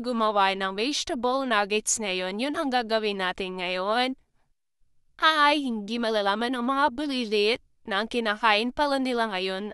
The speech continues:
ay gulay. Akala nila nuggets lang, pero gulay pala yun.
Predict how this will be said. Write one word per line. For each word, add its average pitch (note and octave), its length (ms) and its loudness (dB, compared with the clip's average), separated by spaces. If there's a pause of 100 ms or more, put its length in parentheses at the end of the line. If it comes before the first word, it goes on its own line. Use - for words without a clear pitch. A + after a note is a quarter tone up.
ay C#4 400 0
gulay. C4 880 2 (560)
Akala A3 400 2
nila C4+ 320 0
nuggets G#3+ 560 0
lang, A3+ 480 2
pero A3 400 0
gulay A3+ 480 0
pala G3 240 -4
yun. F3+ 400 -4